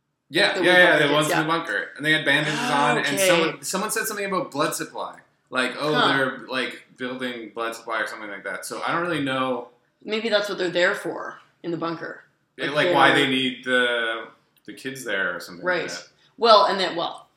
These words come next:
Speaker 2: yeah, and then we see at the end of the episode, but we'll get to that.
Speaker 1: Yeah.
Speaker 2: Um,
Speaker 1: Um, but anyway, so this is the part where the kids are sort of doing their plan, which was to send out a radio signal.
Speaker 2: Right, yes.
Speaker 1: So, um, I have to say the worst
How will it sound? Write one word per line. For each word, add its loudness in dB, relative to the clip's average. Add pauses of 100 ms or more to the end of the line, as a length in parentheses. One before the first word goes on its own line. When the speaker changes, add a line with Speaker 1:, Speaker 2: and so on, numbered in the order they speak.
(120)
Speaker 2:
yeah, -8
and -10
then -14
we -12
see -12
at -14
the -14
end -12
of -16
the -12
episode, -16
but -16
we'll -20
get -16
to -18
that. -14
Speaker 1:
Yeah. -6 (260)
Speaker 2:
Um, -2
Speaker 1:
Um, -14 (340)
but 6
anyway, 6
so 2
this 2
is -6
the -2
part 4
where 2
the -4
kids -2 (180)
are -2 (580)
sort -4
of -10
doing -2
their -2
plan, -4
which -12
was -10
to -8
send -4
out 0
a -6
radio -2
signal. -10
Speaker 2:
Right, -4
yes. -8
Speaker 1:
So, 2
um, -4 (480)
I -8
have -4
to -10
say -4
the -4
worst -4